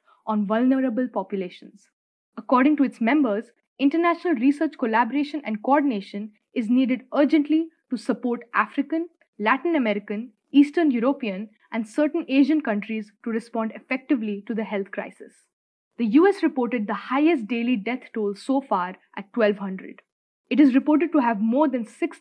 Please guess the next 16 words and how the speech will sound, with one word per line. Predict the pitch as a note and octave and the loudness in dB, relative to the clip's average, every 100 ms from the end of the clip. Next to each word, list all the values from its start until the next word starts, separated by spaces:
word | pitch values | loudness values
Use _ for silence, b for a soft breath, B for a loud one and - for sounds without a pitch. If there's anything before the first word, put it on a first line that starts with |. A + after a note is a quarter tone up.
| - | -2
thousand | C4 B3 A#3+ - | 0 0 -4 -4
fatalities, | C4+ C4+ G#3 - F3+ F#3 _ _ | -4 -2 -6 -8 -12 -14 _ _
with | G#3+ G3 | -6 -2
nine | G#3+ A#3 D4 | 0 0 -2
thousand | B3+ A3 A3+ | -2 -2 -4
having | G3+ G3 G#3 | -4 -6 -6
recovered | G3+ G#3 G3 G3+ G3+ | -6 -6 -4 -6 -6
from | G3 | -8
the | F#3 | -8
virus. | E3+ D#3 - - _ _ _ _ _ _ - | -8 -10 -14 -20 _ _ _ _ _ _ -6
The | A3 | 2
U | B3+ | 4
S | F4+ - | 4 2
state | D4+ B3+ | 0 0
of | G#3 | -2
Washington | G#3 B3 D4+ C#4 F#3+ F3+ | -4 -2 -2 -2 -4 -10